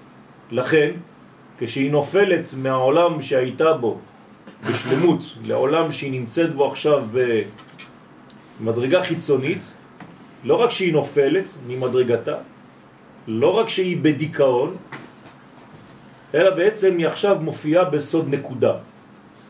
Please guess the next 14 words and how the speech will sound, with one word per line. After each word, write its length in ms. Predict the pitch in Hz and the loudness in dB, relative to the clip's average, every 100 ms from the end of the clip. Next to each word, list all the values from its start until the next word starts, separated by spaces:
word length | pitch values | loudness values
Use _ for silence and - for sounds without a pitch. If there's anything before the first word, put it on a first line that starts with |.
| - - - - - - - | -20 -20 -20 -20 -20 -20 -8
זאת 180 | 120 127 | -4 0
אומרת, 440 | 135 190 196 196 - - - - - | 2 2 2 -2 -10 -20 -20 -20 -16
היא 120 | 127 | -14
כבר 180 | 117 156 | 0 4
לא 200 | 160 196 | 6 6
יודעת 580 | 190 - 202 175 139 - - - - - - | 4 2 0 0 -2 -8 -20 -20 -20 -20 -4
מה 120 | 139 | 0
זה 100 | 147 | 2
שלמות. 460 | 160 - 139 135 110 - - - - - - - - - - - - - - - - - - - - - - 123 | 0 0 0 0 -4 -8 -20 -20 -20 -20 -20 -20 -20 -20 -20 -20 -20 -20 -20 -20 -20 -20 -20 -20 -20 -20 -14 -2
היא 220 | 165 175 | 0 0
איבדה 440 | 156 131 165 196 | 0 4 4 4
את 140 | 196 175 | 2 2
הראייה 440 | 151 156 170 170 | 2 2 4 4
הכוללת, 600 | 160 151 151 147 - - | 2 0 2 2 0 -8